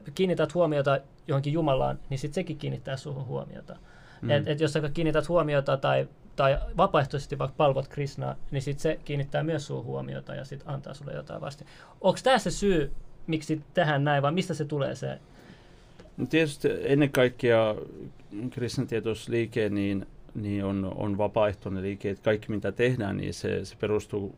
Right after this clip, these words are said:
Speaker 2: vapaaehtoisuuteen. Ja, ja, ähm, ihan missä tahansa, ähm,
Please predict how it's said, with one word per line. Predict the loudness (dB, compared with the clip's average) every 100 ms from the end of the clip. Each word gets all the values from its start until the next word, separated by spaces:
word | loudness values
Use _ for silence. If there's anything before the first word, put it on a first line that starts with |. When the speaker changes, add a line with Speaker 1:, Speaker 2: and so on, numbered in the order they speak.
| -4
Speaker 2:
vapaaehtoisuuteen. | -4 -2 -2 -4 -8 -8 -6 -6 -4 -6 -8 -16 -20 -20 -20 -20 -20 -20 -16 -6
Ja, | -2 0 0 -2
ja, | -2 -2 -4 -10 -20 -20 -18 -14
ähm, | -10 -10 -8 -10 -12 -20 -20 -20 -20 -20 -20 -20 -20 -20 -20 -20 -20 _ -20 -20 -20 -20 -20 -8
ihan | -2 2 2 0 -6 -12 -4
missä | -2 0 -2
tahansa, | -2 0 2 0 0 -4 -4 -10 -20 -20 -20 -20 -20 -20 -20 -20 -20 -16 -10
ähm, | -8 -8 -8